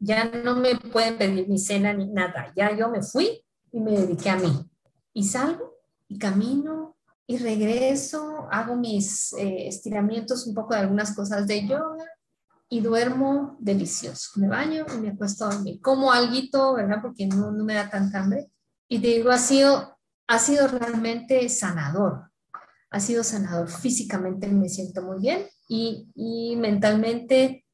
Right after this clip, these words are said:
te distrae porque también es importante salir de tu rutina de mamá,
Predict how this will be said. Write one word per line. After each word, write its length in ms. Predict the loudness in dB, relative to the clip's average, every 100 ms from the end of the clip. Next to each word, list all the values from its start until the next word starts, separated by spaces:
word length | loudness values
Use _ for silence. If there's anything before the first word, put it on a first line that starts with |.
| _
te 120 | 2
distrae 840 | 6 4 4 0 0 2 2 0 -2
porque 300 | -10 -8 -8
también 400 | -6 -4 0 0
es 120 | 0
importante 580 | -4 -4 -4 -4 0 0
salir 560 | 2 2 2 2 2 2
de 100 | 2
tu 120 | 0 -6
rutina 480 | -6 -4 -2 -2 -4 _ _ _ -4
de 160 | 4
mamá, 600 | 6 6 6 4 4 -2